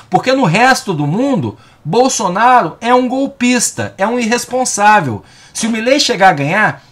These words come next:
com certeza não vai ser por ele, que conduziu vergonhosamente a nossa diplomacia e não aprendeu nada. Não me assustaria se agora, no segundo turno, o Milei fizesse tudo pra se distanciar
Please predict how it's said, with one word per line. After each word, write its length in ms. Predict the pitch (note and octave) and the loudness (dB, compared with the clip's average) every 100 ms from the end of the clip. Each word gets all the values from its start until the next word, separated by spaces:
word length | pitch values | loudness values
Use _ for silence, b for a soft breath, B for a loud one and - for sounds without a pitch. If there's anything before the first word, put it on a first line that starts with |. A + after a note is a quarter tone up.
| _ | _
com 200 | C4+ D4+ | -2 -2
certeza 500 | C#4 B3 - G#3+ G#3 | -2 -2 -2 -4 -4
não 120 | A3 | -4
vai 120 | A3+ | -2
ser 120 | G#3+ G#3 | -2 -6
por 200 | A#3+ F#3+ | -6 -4
ele, 380 | E3+ E3 F#2 b b _ | -2 -2 -6 b b _
que 80 | D3+ | -8
conduziu 540 | D#3+ G#3+ G3+ E3 A3 | -4 -2 -2 -2 -2
vergonhosamente 1080 | F3 B3 C4 A#3+ G3+ G3+ D#3 D3+ E3+ F3 B B - | 0 0 0 0 -2 -2 -2 -2 -4 -6 B B -4
a 100 | E3 | 0
nossa 260 | G#3 G#3 | 0 0
diplomacia 840 | F3+ F3+ F3+ D#3 - - G#3 C#4+ - | -6 -6 -2 -2 -2 -6 -6 -6 -8
e 120 | D#4+ | -8
não 100 | E4 | -2
aprendeu 480 | D#4+ E4 E4+ D4 C#4+ | -2 0 -4 2 2
nada. 560 | D#4+ D#3+ E3 B2+ G#2 - b b b b b b b | 4 4 2 0 -8 -10 b b b b b b b
Não 180 | A3 E4 | 2 2
me 60 | |
assustaria 640 | E4+ E4 E4+ C#4 F#3 F#3+ A#3 | 2 0 0 2 2 2 0
se 100 | B3+ | 2
agora, 480 | G#3+ D#3 G3 C#4 E4+ | 2 4 6 6 2
no 100 | E4 | -4
segundo 360 | C#4 C4 A#3+ | -4 -4 -6
turno, 460 | - D#3+ F3+ G#3+ G#3 b b | -2 0 2 0 -8 b b
o 80 | G#3+ | -6
Milei 260 | G#3 G3+ A#3 | -2 -2 -2
fizesse 520 | F3 F#3+ G#3 - - | -4 -2 -2 -4 -8
tudo 380 | A3+ A3+ A3+ A#3 B B | -4 -2 -2 -6 B B
pra 160 | G3 G3+ | -2 0
se 200 | - F4 | 2 0
distanciar 840 | D#4+ - C#4 B3 F#3 D3+ D#3 E3 | 0 -2 0 2 4 4 4 2